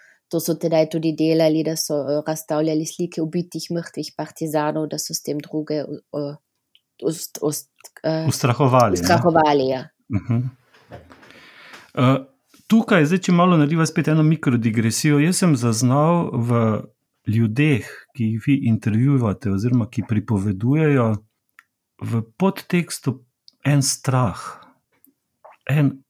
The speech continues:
Speaker 2: kljub vsemu kljubovanju in torej vsemu, kar so dali skozi, se mi zdi, ne, vaša babica tam reče na enem mestu, takrat, ko se je zgo-, zgodil ta napad na te krajevne table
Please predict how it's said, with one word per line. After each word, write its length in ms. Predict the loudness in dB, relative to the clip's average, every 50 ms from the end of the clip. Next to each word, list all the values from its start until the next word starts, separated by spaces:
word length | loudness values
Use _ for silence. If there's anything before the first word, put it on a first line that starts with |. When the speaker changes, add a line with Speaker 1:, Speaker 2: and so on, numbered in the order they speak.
| _ _ _ _ _ 0
Speaker 2:
kljub 140 | 0 2 2
vsemu 320 | 2 2 2 4 4 2 2
kljubovanju 1000 | 0 0 0 0 2 0 0 2 2 2 4 4 4 4 4 4 4 2 2 2
in 220 | 0 0 0 0
torej 220 | 0 0 0 0 0
vsemu, 300 | 0 0 0 2 0 0
kar 160 | 0 0 -2
so 180 | -2 -2 -4 -2
dali 280 | 0 2 2 2 0 -2
skozi, 240 | -2 -4 -4 -4
se 100 | 0 0
mi 120 | 0 0 0
zdi, 200 | 0 0 0 2
ne, 180 | 2 0 0 0
vaša 320 | 0 0 0 0 0 0
babica 460 | 0 2 2 2 2 0 -2 -4 -6
tam 180 | -2 0 0 2
reče 280 | 2 0 -2 0 0 2
na 120 | 2 2
enem 200 | 2 2 2 4
mestu, 300 | 2 2 0 -2 -6 -6
takrat, 320 | -6 -4 -2 -2 -2 -2
ko 120 | -2 -4 -6
se 160 | -4 -2 -4
je 40 | -4
zgo-, 280 | -4 -4 -4 -4 -4
zgodil 280 | -4 -2 -2 0 0 0
ta 160 | 0 2 0
napad 340 | 0 0 0 0 0 0 0
na 100 | -4 -6
te 140 | -6 -6 -4
krajevne 400 | -2 0 0 2 2 0 0 0
table 400 | 0 0 0 2 2 0 0